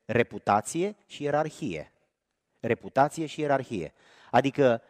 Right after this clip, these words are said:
să fiu important între oameni, nu nimeni în drum, și ierarhie să fiu cât mai sus, nu cât mai jos. Tot ce facem are rolul să ne promoveze. Astăzi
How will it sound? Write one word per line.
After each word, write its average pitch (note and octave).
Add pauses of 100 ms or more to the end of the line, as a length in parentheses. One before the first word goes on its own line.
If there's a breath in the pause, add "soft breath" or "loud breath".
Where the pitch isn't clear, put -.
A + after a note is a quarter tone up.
(840 soft breath)
să -
fiu E3+
important D3
între A2
oameni, A#2
nu C3+
nimeni A2+
în F#2
drum, F#2 (720)
și -
ierarhie A#2+
să D#3
fiu C3+
cât F#3+
mai E3
sus, - (100)
nu B2+
cât B2
mai G#2+
jos. F#2+ (220 soft breath)
Tot A#3
ce A3
facem E3+ (120 soft breath)
are C3
rolul D#3+
să D3
ne C#3
promoveze. B2 (1120 soft breath)
Astăzi F#3+